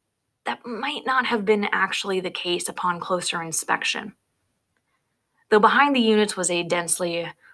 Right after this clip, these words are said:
wooded area adjacent to the pond, only the front half of the complex had any sort of gating system in order to provide residents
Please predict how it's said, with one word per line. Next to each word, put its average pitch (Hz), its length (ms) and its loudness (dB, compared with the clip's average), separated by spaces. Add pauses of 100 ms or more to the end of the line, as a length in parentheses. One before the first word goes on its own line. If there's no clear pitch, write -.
(120)
wooded 185 260 4
area 175 340 4
adjacent 202 500 4
to 185 80 -4
the 175 60 -2
pond, 165 460 -2 (460)
only 269 300 6
the 311 120 -2
front 208 320 2
half 180 340 -2
of 202 100 -4
the 202 60 -2
complex - 560 0
had 185 300 0 (600)
any 185 260 0
sort 208 240 2
of 160 180 -4
gating 170 380 -2
system 165 440 -6
in 170 100 -8
order 180 240 0
to - 100 -6
provide 190 400 4
residents 165 500 -4